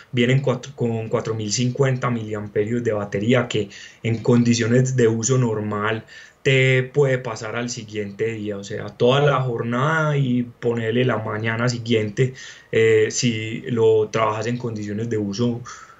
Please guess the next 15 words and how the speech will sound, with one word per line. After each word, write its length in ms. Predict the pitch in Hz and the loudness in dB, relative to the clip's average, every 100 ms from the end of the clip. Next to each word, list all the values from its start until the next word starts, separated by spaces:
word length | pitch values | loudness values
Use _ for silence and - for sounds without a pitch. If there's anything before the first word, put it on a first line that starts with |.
| _ - | _ -4
eh, 240 | 104 104 | 0 0
normal. 680 | 110 113 107 110 117 104 98 - - - | 2 4 4 2 2 0 -4 -14 -12 0
Pero 240 | 135 139 | 2 4
cuando 480 | 147 143 139 139 127 | 4 4 4 4 2
corres 560 | 127 123 127 127 143 | -2 0 0 0 -2
el 320 | 165 160 143 - | -4 -6 -6 -4
Tango 600 | 147 151 143 113 107 107 | -2 2 2 0 -4 -10
en 80 | |
el 140 | 110 104 | -8 -8
Fab 340 | - 107 110 | -4 -4 -2
dos 220 | 123 131 | -2 -2
Pro, 460 | - 131 117 107 101 - _ _ _ | -2 2 4 4 0 -12 _ _ _
¿cierto? 500 | - - 113 123 131 | -10 -2 -2 -2 -2
Se 160 | 120 107 | 4 6
ve 400 | 104 101 113 | 8 6 4